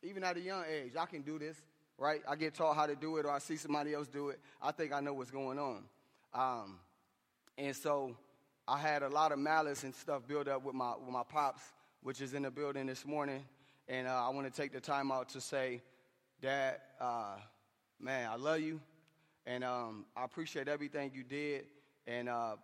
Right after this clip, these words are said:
for a long time, I had malice in my heart. Um, and all you did was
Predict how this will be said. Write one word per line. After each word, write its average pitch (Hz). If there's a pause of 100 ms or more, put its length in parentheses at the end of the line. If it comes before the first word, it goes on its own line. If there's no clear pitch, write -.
for 127
a 127
long 139
time, 139
I 131
had 131
malice 139
in 131
my 123
heart. 139 (420)
Um, 110 (280)
and 135
all 147
you 147
did 147
was 123